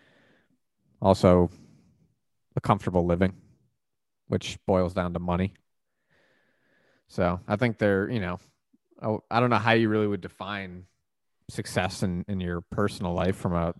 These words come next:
relationship perspective, but, you know, I think, like,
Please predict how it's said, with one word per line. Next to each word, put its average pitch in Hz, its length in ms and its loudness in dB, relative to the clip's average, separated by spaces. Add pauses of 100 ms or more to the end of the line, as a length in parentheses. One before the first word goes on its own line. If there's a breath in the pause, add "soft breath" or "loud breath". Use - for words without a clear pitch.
(200)
relationship 98 680 -2
perspective, 92 600 -8
but, 85 240 -4 (840 soft breath)
you - 60 -8
know, 87 140 -2
I 90 60 2
think, 95 260 -4
like, 90 160 -2